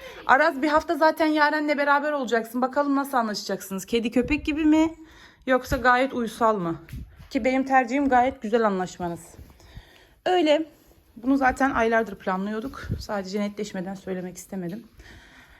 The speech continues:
Ee, dün de bahsedecektim ama dün başka bir planımız vardı. Şöyle ki gene Bursa'ya gidecektik ama annem babam da gelmek istiyordu. Onlarla hani araba kiralayalım, araba bakalım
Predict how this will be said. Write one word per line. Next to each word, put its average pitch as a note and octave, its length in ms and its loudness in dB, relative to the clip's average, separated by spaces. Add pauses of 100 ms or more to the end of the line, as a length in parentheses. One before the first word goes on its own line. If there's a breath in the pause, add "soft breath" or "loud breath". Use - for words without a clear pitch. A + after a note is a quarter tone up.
(260 loud breath)
Ee, F#3 560 -6
dün B3+ 180 4
de C4 100 2
bahsedecektim G#3+ 720 2
ama G#3 220 0
dün B3+ 140 2
başka B3 300 -2
bir G3+ 80 -10
planımız F3+ 400 -2
vardı. F3+ 220 -2
Şöyle G#3 400 0
ki B3 140 -12
gene A3 260 -2
Bursa'ya G3+ 320 -2
gidecektik F3 540 -8
ama A3 160 -4
annem G3+ 500 -4
babam F#3 320 -4
da F3+ 40 -2
gelmek E3 380 -4
istiyordu. D#3+ 500 -10
Onlarla F3 440 -6
hani F3+ 140 -8
araba F3+ 240 -8
kiralayalım, E3+ 640 -6
araba E3+ 260 -8
bakalım E3 500 -8